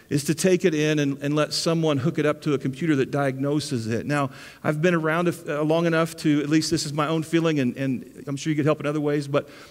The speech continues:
what I've found is that normally when that light comes on, if it's something at all, uh, I'm best to just go to the manufacturer, to the dealership. Let them run it.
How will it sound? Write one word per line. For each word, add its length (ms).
what 100
I've 180
found 300
is 160
that 140
normally 500
when 140
that 160
light 260
comes 260
on, 300
if 160
it's 160
something 440
at 120
all, 460
uh, 160
I'm 160
best 260
to 60
just 200
go 100
to 60
the 80
manufacturer, 880
to 100
the 80
dealership. 560
Let 220
them 180
run 160
it. 100